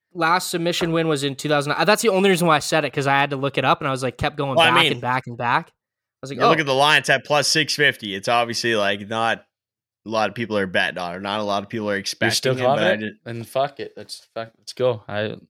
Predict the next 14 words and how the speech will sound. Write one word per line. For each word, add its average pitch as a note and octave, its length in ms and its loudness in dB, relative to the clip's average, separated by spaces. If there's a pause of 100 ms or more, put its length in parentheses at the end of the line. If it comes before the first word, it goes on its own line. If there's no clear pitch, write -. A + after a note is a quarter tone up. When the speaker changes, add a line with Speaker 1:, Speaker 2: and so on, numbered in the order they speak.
(440)
Speaker 3:
it's - 180 -10
Speaker 2:
I D3+ 140 4
Speaker 3:
fine - 20 2
Speaker 2:
said F#3 220 8
Speaker 3:
by A2+ 60 2
me. C#3 60 2
Speaker 2:
pizza D3+ 280 4
money. G#2 360 -2
I B2+ 100 2
said D#3 280 0
pizza C#3+ 340 -2
money. A2 300 -2 (140)
<laughs> G#3 120 -4
Like, C3+ 220 -4